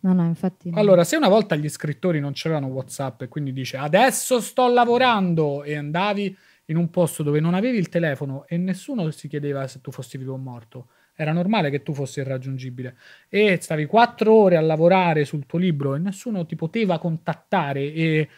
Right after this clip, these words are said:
Speaker 2: a casa tua cadeva un meteorite, tutti morti,
Speaker 1: Mhm.
Speaker 2: e tu, nessuno, dice, "Purtroppo non c'è modo di contattare questa persona". Invece adesso, se tu dici, "Ah, mo tre ore mi metto a scrivere", però se in quelle tre ore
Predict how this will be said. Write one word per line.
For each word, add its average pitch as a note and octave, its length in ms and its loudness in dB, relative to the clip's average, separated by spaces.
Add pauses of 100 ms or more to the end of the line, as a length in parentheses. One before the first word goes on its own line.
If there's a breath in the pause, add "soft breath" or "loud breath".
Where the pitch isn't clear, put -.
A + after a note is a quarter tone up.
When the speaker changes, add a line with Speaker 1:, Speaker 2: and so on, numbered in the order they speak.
(720 loud breath)
Speaker 2:
a E3+ 100 -4
casa F#3 260 0
tua G#3+ 120 0
cadeva E3+ 200 0
un D#3+ 80 0
meteorite, F3 560 0
tutti F#3+ 260 -8
morti, E3+ 460 -4
Speaker 1:
Mhm. A#3+ 60 0
Speaker 2:
e C#4 120 -4
tu, D#3+ 360 -6 (320)
nessuno, F#3 920 0
dice, F3 280 -4 (120)
"Purtroppo C4 560 0
non A3 160 0
c'è G#3 160 -6
modo A3+ 260 -2
di G3 80 0
contattare F#3 460 -2
questa D#3+ 200 -4
persona". C#3 320 -10 (500 loud breath)
Invece D4 280 0
adesso, E3+ 640 -2 (220)
se G#3+ 160 -2
tu D4 80 -4
dici, F#3+ 260 -2
"Ah, E3+ 220 2
mo A3+ 340 -2
tre G#3+ 280 2
ore G3+ 380 2
mi E3+ 100 -6
metto E3+ 280 -4
a - 20 -2
scrivere", D3 460 -4
però C4+ 220 0
se - 100 -6
in F#3 80 -4
quelle C#4 240 -4
tre E3+ 120 0
ore C#3+ 380 -4